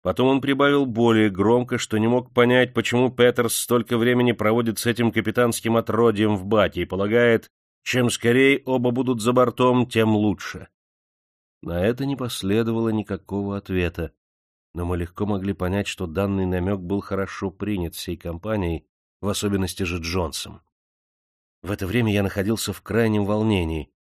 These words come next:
и оно было тем сильнее, что, как я мог видеть, ни Август, ни Петерс не могли решить, что делать. Я, однако же, настроил свой ум продать мою жизнь так дорого, как только возможно, и не позволять себе быть захваченным каким-либо чувством трепета.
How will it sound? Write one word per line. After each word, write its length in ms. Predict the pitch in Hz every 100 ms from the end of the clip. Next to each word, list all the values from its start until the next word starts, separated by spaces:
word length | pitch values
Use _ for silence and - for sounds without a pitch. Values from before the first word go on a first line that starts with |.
| _
и 60 | -
оно 200 | 98 117
было 240 | 113 120
тем 200 | 107 120
сильнее, 500 | 107 - 107 131 127
что, 200 | 98 -
как 180 | 90 -
я 80 | 98
мог 220 | 101 -
видеть, 400 | 107 123 98 - _ _ _ -
ни 160 | 98 107
Август, 580 | 123 127 113 120 -
ни 120 | 107 107
Петерс 500 | - 123 113 104 107
не 60 |
могли 320 | 104 92 110
решить, 360 | 113 101 117 110
что 280 | - - 107
делать. 520 | 98 95 73 - - _ _ _ _ _ _ _
Я, 180 | 87 107
однако 340 | 110 113 107
же, 120 | 107 107
настроил 460 | 104 - 110 110
свой 260 | 104 104 107
ум 200 | 110 107
продать 380 | 98 101 107 101
мою 220 | 101 98
жизнь 360 | 92 101 98
так 300 | 92 101 82
дорого, 400 | 80 113 107 95
как 180 | 87 98
только 280 | - 104 104
возможно, 600 | 107 101 123 101 80 76 _ _ _ _ -
и 120 | 135
не 120 | 135
позволять 560 | 127 120 120 123 135 -
себе 220 | 107 107
быть 180 | 117 90
захваченным 720 | 104 - 113 123 117 110 104
каким-либо 640 | 104 - 110 107 101 104
чувством 520 | - 110 98 - 90
трепета. 540 | 87 90 85 - -